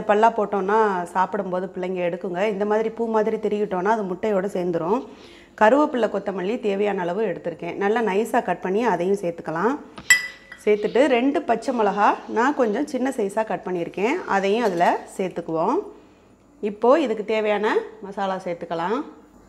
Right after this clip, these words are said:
ஒரு ஸ்பூனுக்கு கரம் மசாலா பொடி சேர்த்துருக்கேன். ஒரு ஸ்பூன் மிளகாத்தூள் சேர்த்துக்கிறேன். மூணு ஸ்பூன் அளவுக்கு கடலை மாவு சேர்த்துருக்கேன். அஞ்சு முட்டைக்கு கண்டிப்பா மூணு ஸ்பூன் கடலை மாவு சேர்க்கணும். சேர்த்துட்டு ஒரு, ஒரு ஸ்பூன் அளவுக்கு அரிசி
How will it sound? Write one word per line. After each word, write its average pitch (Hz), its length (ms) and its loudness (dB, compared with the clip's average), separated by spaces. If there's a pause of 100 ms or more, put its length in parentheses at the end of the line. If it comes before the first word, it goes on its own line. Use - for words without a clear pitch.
(460)
ஒரு 254 200 6
ஸ்பூனுக்கு 247 440 0 (200)
கரம் 208 200 4
மசாலா 214 320 0
பொடி 185 180 -6
சேர்த்துருக்கேன். 180 500 -4 (720)
ஒரு 226 200 6
ஸ்பூன் 262 340 2
மிளகாத்தூள் 220 500 2
சேர்த்துக்கிறேன். 175 560 -4 (1400)
மூணு 285 260 6
ஸ்பூன் 262 300 -2
அளவுக்கு 202 400 4 (260)
கடலை 208 340 0
மாவு 180 240 2
சேர்த்துருக்கேன். 170 480 -4
அஞ்சு 214 300 -2
முட்டைக்கு 202 320 -2 (100)
கண்டிப்பா 185 320 0 (120)
மூணு 180 200 0
ஸ்பூன் 220 260 -2
கடலை 180 280 0
மாவு 165 240 -4
சேர்க்கணும். 170 440 0 (640)
சேர்த்துட்டு 214 460 6 (300)
ஒரு, 220 120 4 (140)
ஒரு 294 240 6
ஸ்பூன் 277 280 2
அளவுக்கு 202 360 2 (160)
அரிசி 220 260 -2